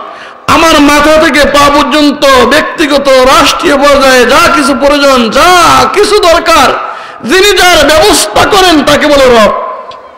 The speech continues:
কি বলেন? যিনি শিশুর জন্য মায়ের বুকে কি খাদ্য তৈরি করে দিয়েছেন, কি বলেন? এয়ার কন্ডিশনের খাদ্য।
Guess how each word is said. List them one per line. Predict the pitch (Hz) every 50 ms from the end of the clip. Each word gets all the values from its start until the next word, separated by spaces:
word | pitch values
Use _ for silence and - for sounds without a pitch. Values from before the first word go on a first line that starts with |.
| - - - - - - - - - - - -
কি | 196 214
বলেন? | 240 240 220 180 185 - - - - - - - - - - - - - - - - - - _ _ _ - _ - - - _ _ - - - - - - - - - - - - -
যিনি | - 226 240 339 349 370 370 349 311
শিশুর | - - 453 480 - - 427 403 320
জন্য | 262 302 302 320 311 320 302 277 240 202 - - - - - - - - - - - - - - -
মায়ের | - 226 254 269 285 285 285 269 254
বুকে | 240 247 277 277 277 285 269 262 262 233 220 208 - - - - - - - - - - - - - - - - - - - - - - - - -
কি | - 262 269 262 254 - - -
খাদ্য | - 233 240 247 247 262 285 269
তৈরি | 254 262 254 247 254 254 254
করে | 247 226 220 220
দিয়েছেন, | 220 220 214 214 - - 180 - - - - - -
কি | 208
বলেন? | 214 233 240 240 233 214 185 175 165 - - - - - - - - - - - - - - -
এয়ার | - 202 240 254 254 254
কন্ডিশনের | 254 262 262 254 254 208 240 - - 208 220 226 214 -
খাদ্য। | 180 185 190 190 185 - 170 170 147 120 -